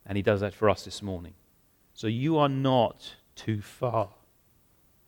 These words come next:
for God's hand to be upon you,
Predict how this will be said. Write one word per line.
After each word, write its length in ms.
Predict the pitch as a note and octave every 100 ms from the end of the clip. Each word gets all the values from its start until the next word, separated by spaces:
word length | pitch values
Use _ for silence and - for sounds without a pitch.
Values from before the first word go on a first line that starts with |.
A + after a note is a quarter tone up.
| _ _ _ _ _ - _ _ _ _ _ _ _ _ _
for 100 | -
God's 280 | C#3+ C3 -
hand 540 | A#2 A2+ A2 G#2 - _ _ _ _
to 80 | G2
be 120 | G2
upon 320 | G#2+ - G#2
you, 140 | F2+